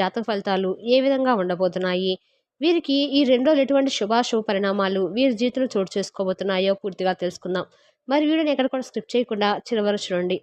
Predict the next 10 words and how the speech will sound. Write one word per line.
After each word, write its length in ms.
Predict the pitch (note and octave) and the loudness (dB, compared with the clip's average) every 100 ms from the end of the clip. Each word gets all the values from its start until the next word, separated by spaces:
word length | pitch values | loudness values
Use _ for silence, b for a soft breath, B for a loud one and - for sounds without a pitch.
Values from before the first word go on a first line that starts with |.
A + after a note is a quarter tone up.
| - B3 | -6 -4
అప్పుడైతే 300 | C4+ C4+ C#4+ | -2 -2 -2
మీకు 120 | A3+ - | -4 -4
పూర్తిగా 300 | G3+ F#3 F#3+ F3 | -10 -8 -4 -2
అర్థమవుతుంది. 520 | F3+ F3+ F3+ F#3 F#3 - b b _ | 0 -2 -2 -4 -4 -6 b b _
మీరు 160 | C#4+ F4+ | -2 0
ఎవరైనా 320 | F4 D4+ B3+ A#3+ A#3+ | 0 0 -2 -4 -4
కుంభరాశి 460 | C4 B3+ C#4+ C4+ G3+ | -2 2 2 2 0
జాతకులు 260 | G3+ G#3+ G3+ | -4 -2 -2
ఎవరైనా 220 | G3 G3+ | 0 0
మన 100 | F#3+ | -2